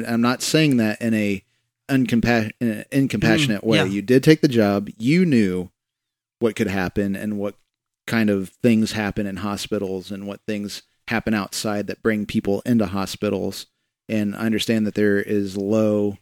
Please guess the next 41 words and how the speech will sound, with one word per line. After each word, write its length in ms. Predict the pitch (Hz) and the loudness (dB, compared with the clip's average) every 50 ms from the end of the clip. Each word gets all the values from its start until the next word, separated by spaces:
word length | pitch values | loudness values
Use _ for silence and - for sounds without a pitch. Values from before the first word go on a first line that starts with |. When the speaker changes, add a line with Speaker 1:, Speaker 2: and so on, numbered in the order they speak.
| _ _ _ _ _ _ - | _ _ _ _ _ _ -14
Speaker 1:
staffing 640 | - - - 101 98 98 101 - 113 110 117 123 120 | -6 -2 0 0 0 -2 -4 -4 -4 -4 -2 -4 -4
or 180 | 107 101 98 95 | -4 -4 -4 -4
something 220 | - - 107 107 | -4 -6 -6 -6
like 100 | 104 104 | -6 -6
that, 80 | 101 101 | -6 -4
or 120 | 101 101 | -6 -6
some 300 | 95 - - - 113 104 | -6 -6 -4 -2 -2 0
things 300 | 101 - 110 110 110 104 | 0 0 0 0 -2 -2
can 160 | - - 107 | -4 -4 -2
get 140 | 104 104 101 | 0 2 2
overwhelmed, 720 | 101 101 101 98 95 95 98 104 113 113 107 104 98 98 101 | 2 2 0 0 0 0 0 0 0 0 0 0 -2 -2 0
but, 240 | 104 113 107 - - _ _ - | 0 0 0 0 -4 _ _ -4
you 100 | 113 107 | -2 -2
know, 140 | 101 98 | 0 -2
we 180 | 95 95 101 101 | -2 -2 -4 -2
all 280 | - 104 117 117 127 131 | 0 2 4 4 4 2
make 260 | 127 120 127 - - | 2 0 -2 -4 -4
decisions, 600 | 139 - - 123 113 107 101 113 117 123 117 - | -6 -2 0 2 2 2 2 0 0 0 -2 -4
we 140 | 98 98 98 | -6 -6 -6
all 200 | 98 101 110 113 | -4 -4 -4 -2
make 260 | 113 113 113 - - | -2 -4 -4 -6 -6
choices, 500 | - - 139 131 120 - - 104 101 98 | 0 4 4 4 4 4 2 -2 -2 -2
and 100 | 104 101 | -4 -6
we 120 | 98 101 - - | -8 -8 -8 -4
all 220 | 107 107 107 104 | -2 -2 -2 -2
have 280 | 92 104 113 104 - - | -4 -6 -8 -10 -10 -8
to 380 | - - 120 110 104 101 98 - _ _ _ _ _ - | -2 0 2 2 2 2 0 -4 _ _ _ _ _ -2
be 100 | 123 113 | 0 0
responsible 880 | 101 101 95 - - - 113 113 117 110 - 113 107 113 107 107 104 - - | 0 0 -4 -4 -2 -2 -2 0 -2 -2 -4 -2 0 0 2 2 0 -2 -4
and 260 | 117 107 104 101 101 | -6 -6 -6 -6 -2
take 240 | - 131 139 135 - | 0 2 2 2 2
responsibility 880 | 113 107 - - - 110 113 110 - 107 104 113 113 110 107 101 101 101 | 0 -2 0 0 0 0 0 0 -2 0 2 4 6 6 4 4 2 0
for 240 | - - 110 101 | -2 -2 -2 0
those 240 | 101 98 98 98 87 | 0 0 -2 -4 -4
choices 520 | - - - 117 113 117 - - 107 98 95 | -4 0 2 4 4 4 2 0 -2 -4 -4
and 100 | 101 95 | -6 -6
stop 300 | - - 107 101 - _ | -4 -4 -4 -4 -4 _
yelling 440 | - 104 107 120 135 151 127 104 95 | -4 -2 0 2 2 2 0 0 -2
at 140 | 90 87 90 | -2 -4 -4
each 200 | 87 - - - | -6 -6 -8 -10
other. 380 | - - - - - - - | -10 -10 -12 -14 -16 -16 -16